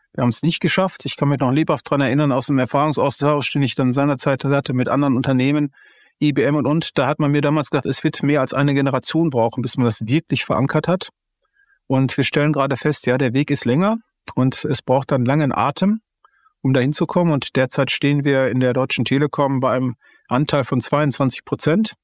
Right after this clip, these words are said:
Ja, gucke ich auf mein Unternehmen, stehen wir hier beim Anteil von auch achtzehn Prozent.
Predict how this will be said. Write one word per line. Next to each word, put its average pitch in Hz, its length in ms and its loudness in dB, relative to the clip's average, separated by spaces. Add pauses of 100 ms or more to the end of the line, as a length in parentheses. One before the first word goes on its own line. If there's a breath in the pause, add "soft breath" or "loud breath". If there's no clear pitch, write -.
(100)
Ja, 131 140 0
gucke 147 240 -4
ich 139 80 2
auf 131 120 -2
mein 143 220 2
Unternehmen, 156 580 0
stehen 151 300 0
wir 143 80 2
hier 147 180 0
beim 135 220 0
Anteil 139 440 0 (520 soft breath)
von 135 360 0
auch - 260 -2
achtzehn - 380 -2
Prozent. 170 560 -2